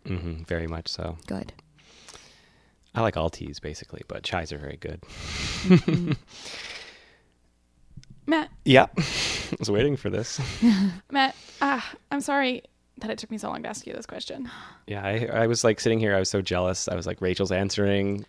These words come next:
Speaker 1: my favorite question I love to answer every week."
Speaker 2: Oh.
Speaker 1: <laughs>
Speaker 3: Um,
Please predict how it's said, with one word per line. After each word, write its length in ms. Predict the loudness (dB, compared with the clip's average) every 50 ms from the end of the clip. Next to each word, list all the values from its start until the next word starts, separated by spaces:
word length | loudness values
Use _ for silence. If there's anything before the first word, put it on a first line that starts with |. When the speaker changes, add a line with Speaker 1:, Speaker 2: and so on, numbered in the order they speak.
| _
Speaker 1:
my 100 | -4 0 2
favorite 180 | 4 4 4 4
question 320 | 6 4 4 6 4 2
I 120 | 0 0 -2 -2
love 180 | -2 -2 0 0
to 100 | 0 0
answer 380 | 0 0 0 0 0 0 0 0 -2
every 160 | 0 0 2
week." 300 | 2 4 6 6 4 4 2 -4 -12 -14 -14 -12 0 2 2
Speaker 2:
Oh. 60 | 2 2
Speaker 1:
<laughs> 40 | 2
Speaker 3:
Um, 300 | 2 2 2 2 0